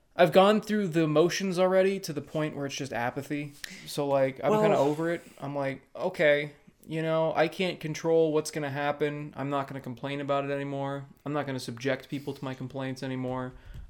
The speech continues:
Speaker 1: I'm just gonna fucking bare my teeth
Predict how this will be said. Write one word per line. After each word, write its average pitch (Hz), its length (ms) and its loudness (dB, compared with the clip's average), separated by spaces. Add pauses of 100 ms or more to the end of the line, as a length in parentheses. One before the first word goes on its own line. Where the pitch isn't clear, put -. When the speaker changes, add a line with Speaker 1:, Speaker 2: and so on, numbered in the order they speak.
Speaker 1:
I'm 135 160 0
just 127 180 -6
gonna 123 180 -4
fucking 113 640 -6 (240)
bare 131 360 0
my 143 180 -2
teeth 131 560 -2